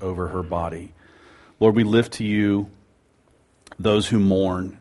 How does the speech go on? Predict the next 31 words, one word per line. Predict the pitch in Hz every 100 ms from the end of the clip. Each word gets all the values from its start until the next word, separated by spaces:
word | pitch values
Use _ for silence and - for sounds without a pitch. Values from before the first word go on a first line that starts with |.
| -
and | 104
we |
pray | 92 113 104
that | 98
you | 98 95
would | 92 -
comfort | 101 92 95 87
them. | 87 87 90 98 - - - - _ -
We | 98 95 98 - - _
pray | 117
especially | 104 - 110 104 - 98 95 90 92
for | - - - 98 98 98
the | 95
Dunn | 90 95 98 98
family | 101 95 92 92 90 90
this | 98 - 98
morning. | 92 92 90 87 - - - - -
As | - 95 95 95 - - _
you | 110 104
have | 104 95
taken | 113 107 110
Susan | - 110 101 101
home, | 87 95 90 90 90 - - -
we | 98
just | 95 95 - _
pray | 110 98
you | 101 107
would | 95
be | 101 98
with | 95 85
them | 95 92 90